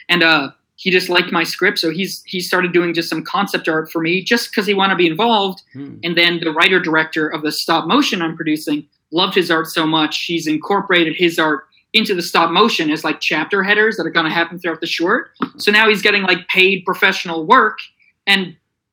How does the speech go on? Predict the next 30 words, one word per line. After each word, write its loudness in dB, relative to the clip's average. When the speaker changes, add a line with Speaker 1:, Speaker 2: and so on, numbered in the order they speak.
Speaker 1:
fellow's -2
in 6
England 4
we've 2
never 0
met, 0
so -4
that's -4
all -2
thanks -6
to -16
Twitter. -6
So, -6
yeah, 4
Twitter 4
can 4
make 4
it, -4
it's -4
angry 2
and 0
it's -10
tough, -4
but, -2
uh, -10
for -4
me, 4
I 2
do -2
my -2